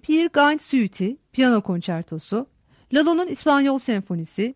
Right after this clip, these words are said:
Dvorak'ın Yeni Dünya senfonisi, Bizet'in Carmen'i, Smetana'nın Vatanın başlıklı senfonik şiiri, Sibelius'un Finlandiyası, Borodin'in Prens Igor uvertürü, Rossini'nin Sevil Berberi,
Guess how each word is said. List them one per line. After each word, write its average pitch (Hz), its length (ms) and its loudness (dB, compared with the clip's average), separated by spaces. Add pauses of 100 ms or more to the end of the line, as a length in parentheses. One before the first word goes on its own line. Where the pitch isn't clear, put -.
(680)
Dvorak'ın 359 600 2
Yeni 294 220 0
Dünya 277 340 2
senfonisi, 196 760 -4 (460)
Bizet'in 330 500 0
Carmen'i, 226 580 0 (320)
Smetana'nın 320 760 0
Vatanın 277 360 2
başlıklı 247 420 0
senfonik 240 460 0
şiiri, 185 460 -2 (420)
Sibelius'un 330 640 2
Finlandiyası, 240 920 0 (260)
Borodin'in 294 440 4
Prens 277 380 0
Igor 254 260 2
uvertürü, 180 680 -2 (460)
Rossini'nin 339 500 2
Sevil 277 380 -2
Berberi, 190 580 0